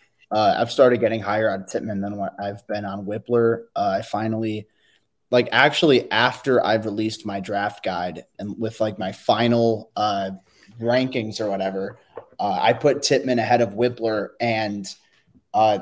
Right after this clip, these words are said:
you'd be interested, this is a guy we've already talked about, but Chandler Zavala was another dude that I went back and looked at,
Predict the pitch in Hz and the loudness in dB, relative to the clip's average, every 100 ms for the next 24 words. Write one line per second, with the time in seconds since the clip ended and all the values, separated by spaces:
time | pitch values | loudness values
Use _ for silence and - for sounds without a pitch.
0 | - 147 156 185 180 165 151 131 139 143 | 2 4 8 8 8 2 0 2 -2 -2
1 | 139 131 131 127 131 131 127 117 110 - | 8 8 8 8 6 6 2 0 2 0
2 | 107 104 98 131 131 127 120 117 110 113 | 0 -2 -2 0 2 0 -2 2 4 4
3 | 110 104 110 110 110 104 110 101 110 107 | 2 -4 -4 -4 -4 -2 -4 -2 -2 -2
4 | 107 107 107 104 107 104 107 113 113 104 | -4 -6 -6 -6 -6 -8 -6 -4 -4 -4
5 | 104 101 | -4 -6